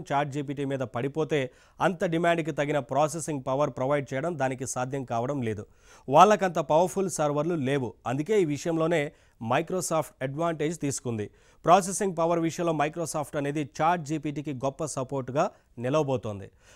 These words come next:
అంతేకాదు, ఇప్పుడు Bing సెర్చ్ ఇంజిన్లో చాట్ జీపీటీని కూడా ప్రవేశపెట్టబోతున్నారు. తాజాగా Microsoft ఎగ్జిక్యూటివ్స్ ఈ విషయమై మాట్లాడుతూ కొన్ని విశేషాలు తెలియజేశారు. త్వరలో Bing సెర్చ్ కొత్త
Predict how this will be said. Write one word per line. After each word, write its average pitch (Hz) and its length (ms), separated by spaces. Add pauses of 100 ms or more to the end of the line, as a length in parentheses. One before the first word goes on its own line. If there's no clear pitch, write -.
(120)
అంతేకాదు, 180 460 (100)
ఇప్పుడు 175 220 (500)
Bing 240 180 (140)
సెర్చ్ 175 320
ఇంజిన్లో 165 360 (500)
చాట్ 196 300
జీపీటీని 170 480
కూడా 147 140 (100)
ప్రవేశపెట్టబోతున్నారు. 123 920 (160)
తాజాగా 156 300 (140)
Microsoft 160 540 (140)
ఎగ్జిక్యూటివ్స్ 151 640 (400)
ఈ 131 80 (100)
విషయమై 156 380 (180)
మాట్లాడుతూ 143 460 (420)
కొన్ని 208 180 (100)
విశేషాలు 170 520
తెలియజేశారు. 139 600 (420)
త్వరలో 202 300 (140)
Bing 226 180 (100)
సెర్చ్ 185 320 (180)
కొత్త 160 220